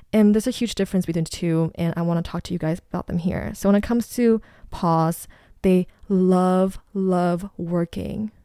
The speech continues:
and that's why they do it. And that's why I've noticed in wealthy people, like, truly wealthy people that I've observed or just talked to personally, they love working. They are so obsessed with what they do. And the monetary gains, it's like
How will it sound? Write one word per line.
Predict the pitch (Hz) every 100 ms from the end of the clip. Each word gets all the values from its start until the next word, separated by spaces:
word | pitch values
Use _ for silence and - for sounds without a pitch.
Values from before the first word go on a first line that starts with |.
| _
and | 190 180
that's | 180 -
why | 180
they | 165
do | 175
it. | - - -
And | 202
that's | 202 208 -
why | 214
I've |
noticed | 196 185 180 - -
in | 185 185 185 - - _ -
wealthy | 180 180 180
people, | 180 - - -
like, | 180
truly | - - 202 208
wealthy | 180 175
people | 170 175
that | 175
I've | 175 170
observed | 170 - 165 175
or | - 175
just | - 175
talked | - 170 -
to | 185 175
personally, | 180 - 170 - 202 220 240 - - - _ _
they | 220 240
love | 214 185 180 180 180 180 175
working. | 165 175 170 180
They | 175
are | 180
so | 170 - 185
obsessed | 185 - - - 180 175 175
with | 180 -
what | 180
they | 175
do. | 175 185 160 -
And | 190 190 - - _ -
the |
monetary | 202 190 226 - 220 202
gains, | 180 175 180 208 -
it's | 180 -
like | 180 -